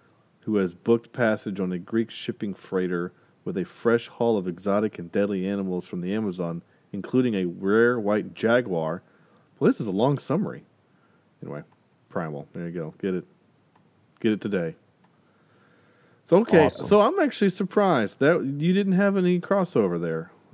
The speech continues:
Speaker 1: Um, you, you did
Speaker 2: Yeah.
Speaker 1: dig deep. You, uh, Sam.
Speaker 2: All right. Um, I've got my number, um,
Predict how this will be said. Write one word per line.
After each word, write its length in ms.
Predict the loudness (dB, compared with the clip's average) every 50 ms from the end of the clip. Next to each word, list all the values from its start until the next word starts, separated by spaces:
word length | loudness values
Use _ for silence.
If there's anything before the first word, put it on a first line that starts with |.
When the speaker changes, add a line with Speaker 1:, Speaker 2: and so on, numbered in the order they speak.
| -18 -14
Speaker 1:
Um, 520 | -10 -8 -6 -6 -4 -4 -6 -6 -8 -10 _ _
you, 200 | -10 -10 -8 -8 -6
you 160 | -4 -4 2
did 220 | 4 4 4 6
Speaker 2:
Yeah. 180 | 6 6 6 4
Speaker 1:
dig 60 | 4 2
deep. 320 | 0 0 0 -2 -4 -8 -12
You, 260 | -12 -8 -6 -2 0
uh, 220 | 0 0 0 0 0
Sam. 340 | 0 2 2 2 0 -2 -6 -10 _ _ _ _ _ _ _ _ _ _ _ _ _ _ _ _ _ _ _ _ _ _ _
Speaker 2:
All 160 | 4 4 6 6
right. 400 | 6 6 4 4 2 -2 -8 -8 -2
Um, 440 | 2 4 4 6 4 4 2 0 -2 0
I've 300 | 0 2 2 0 -2 -4 -2
got 500 | 2 2 4 4 4 4 4 2 0 -4 -8 -2
my 220 | 0 2 2 2
number, 640 | 2 4 4 4 6 6 6 6 8 6 6 4 2
um, 480 | 2 2 2 4 2 2 0 -2 -6